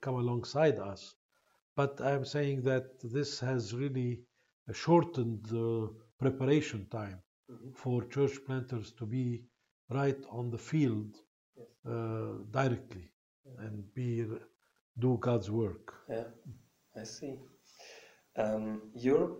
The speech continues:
Speaker 2: personal home free church is, as you wrote, uh, located on the Green Line, which divides Beirut into Muslim and Christian sectors. Um, I asked myself, how is church life impacted by the religious and political tensions in the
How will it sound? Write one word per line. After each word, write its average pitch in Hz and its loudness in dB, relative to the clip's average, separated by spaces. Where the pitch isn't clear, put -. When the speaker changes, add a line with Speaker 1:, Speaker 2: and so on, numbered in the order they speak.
Speaker 2:
personal 139 2
home 165 4
free 120 0
church 131 -2
is, - -6
as 117 0
you 117 -2
wrote, 127 4
uh, 120 0
located 143 4
on 127 2
the 120 4
Green 135 4
Line, 135 6
which 123 -2
divides 123 0
Beirut 131 0
into 120 -6
Muslim 123 4
and 117 -4
Christian 123 -4
sectors. - -8
Um, 117 0
I 127 6
asked 156 0
myself, 143 2
how 160 6
is 170 -2
church 170 -2
life 151 2
impacted 139 0
by 127 2
the 117 0
religious 131 0
and 113 -6
political 120 0
tensions 120 -4
in - -8
the 127 -8